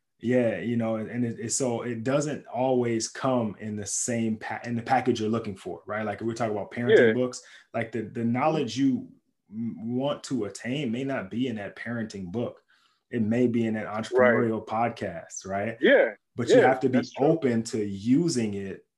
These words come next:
Speaker 1: to benefit you as, like you said, a better communicator, uh, just a better person, right? You have to kind of be able to take all of it because, like we mentioned before, fatherhood is three sixty, and all those
Speaker 2: Yes.
Speaker 1: things work together,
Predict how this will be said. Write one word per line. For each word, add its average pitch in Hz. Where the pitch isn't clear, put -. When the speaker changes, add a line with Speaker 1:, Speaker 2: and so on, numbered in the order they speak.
Speaker 1:
to 113
benefit 117
you 101
as, 98
like 101
you 107
said, 101
a 95
better 101
communicator, 98
uh, 95
just 98
a 95
better 95
person, 87
right? 92
You 101
have 98
to 110
kind 104
of 98
be 101
able 95
to -
take -
all 110
of 101
it 92
because, 101
like 95
we 104
mentioned 101
before, 127
fatherhood 107
is 92
three 92
sixty, -
and 87
all 120
those 107
Speaker 2:
Yes. 123
Speaker 1:
things 98
work 110
together, 95